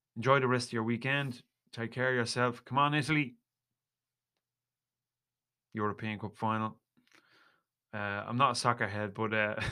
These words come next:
<laughs> I'm up for Italy. All right, no offense, my English listeners and readers. Take care of yourselves until, uh, midweek, and we have the Nomic.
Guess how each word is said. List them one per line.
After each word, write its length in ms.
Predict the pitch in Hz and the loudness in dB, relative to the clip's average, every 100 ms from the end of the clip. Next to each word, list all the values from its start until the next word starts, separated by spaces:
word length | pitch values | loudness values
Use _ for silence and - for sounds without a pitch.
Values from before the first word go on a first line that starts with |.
| - - 123 - | -8 -2 -2 0
<laughs> 140 | 127 110 - - - - - | -2 -2 -8 -14 -14 -16 -6
I'm 160 | 113 120 | -2 0
up 140 | 123 | 0
for 120 | 113 | -2
Italy. 320 | 110 107 101 90 | -4 -4 -10 0
All 160 | 120 113 | 2 4
right, 240 | 107 101 | 2 0
no 140 | 123 127 | 2 2
offense, 440 | 127 131 120 - | 2 -2 -2 -6
my 120 | 110 | -6
English 380 | 110 117 104 - | -4 -4 -6 -4
listeners 520 | 110 - 95 - - 95 | -4 -4 -8 -10 -12 -12
and 380 | 101 95 92 - | -12 -10 -12 -12
readers. 560 | 101 101 98 90 - - _ _ _ | -6 -4 -4 -6 -12 -18 _ _ _
Take 140 | - 139 | 0 4
care 100 | 175 | 6
of 60 | |
yourselves 420 | 165 156 156 143 151 | 6 4 4 4 0
until, 480 | 143 - 131 127 | -2 0 0 0
uh, 180 | 127 123 | 2 2
midweek, 520 | 123 131 120 123 117 | 2 2 2 2 0
and 120 | 117 110 | -2 -2
we 80 | |
have 160 | 110 101 | -2 -2
the 60 | 107 | -2
Nomic. 420 | 110 110 101 | -2 -2 -6